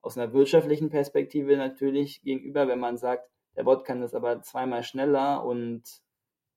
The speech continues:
kostet gegebenenfalls uns auch weniger, dann muss man an der Stelle vielleicht einfach so entscheiden, auch wenn man das vielleicht gegen den Mitarbeiter entscheidet,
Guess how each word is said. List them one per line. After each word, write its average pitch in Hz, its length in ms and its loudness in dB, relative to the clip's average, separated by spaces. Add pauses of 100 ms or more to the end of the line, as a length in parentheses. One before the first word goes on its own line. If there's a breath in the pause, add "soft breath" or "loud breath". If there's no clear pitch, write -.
(240)
kostet 135 360 2
gegebenenfalls 120 720 -2
uns 120 160 -10
auch 113 180 -6
weniger, 120 580 -4 (180 loud breath)
dann 123 160 -4
muss 131 140 0
man 131 400 0
an 123 160 -6
der 123 140 6
Stelle 131 280 2
vielleicht 120 380 -2
einfach 123 240 -8
so 120 140 -2
entscheiden, 123 420 -2
auch 113 100 -10
wenn 127 120 -4
man 139 180 0
das 113 320 -6
vielleicht - 320 -12
gegen 131 260 0
den 113 140 -2
Mitarbeiter 107 500 -4
entscheidet, 113 580 -4